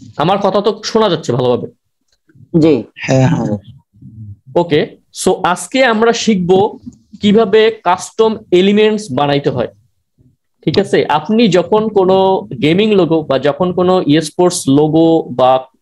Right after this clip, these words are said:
Speaker 1: যখন কোনো sports logo নিয়ে আপনি কাজ করতে যাবেন, তখন কিন্তু আপনার বিভিন্ন ধরনের shape, বিভিন্ন ধরনের elements,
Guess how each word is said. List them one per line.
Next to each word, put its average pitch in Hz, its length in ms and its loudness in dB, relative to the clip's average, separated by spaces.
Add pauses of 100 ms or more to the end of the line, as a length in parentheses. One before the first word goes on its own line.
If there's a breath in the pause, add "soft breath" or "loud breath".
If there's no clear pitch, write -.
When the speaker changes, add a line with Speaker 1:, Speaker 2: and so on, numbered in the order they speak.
(440)
Speaker 1:
যখন 131 240 -2
কোনো 151 240 2
sports 220 460 -2
logo 185 220 2
নিয়ে 165 120 0
আপনি 160 180 -4
কাজ 156 220 0
করতে 160 240 -6
যাবেন, 131 300 0 (600 soft breath)
তখন 240 260 0
কিন্তু 247 220 0
আপনার 220 220 2
বিভিন্ন 190 240 2
ধরনের 202 240 2
shape, 180 540 0 (800)
বিভিন্ন 143 280 0
ধরনের 180 340 0
elements, 175 840 0